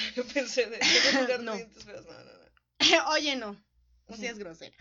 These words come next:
Speaker 2: <laughs> Bueno, aquí viene la parte interesante. Durante el mes de enero, los gimnasios a nivel mundial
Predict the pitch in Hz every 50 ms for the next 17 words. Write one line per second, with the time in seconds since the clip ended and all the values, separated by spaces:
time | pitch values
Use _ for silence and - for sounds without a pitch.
0 | - - - 330 262 262 262 - - 277 247 - - 233 - - _ _ _ _
1 | _ _ _ _ - - - 392 381 - - - - - - - - _ - 185
2 | 131 - - - _ _ _ _ 254 262 269 339 339 392 403 392 311 269 202 233
3 | 240 - 277 285 277 233 202 170 - 170 147 - - - _ _ _ _ _ _
4 | _ 214 214 262 269 277 269 269 269 277 269 277 277 294 339 359 320 403 392 339
5 | 262 247 254 254 220 208 - 208 190 202 202 202 202 240 233 233 - _ 208 202
6 | 214 214 214 208 226 247 254 277 277 262 226 180 202 240 - - -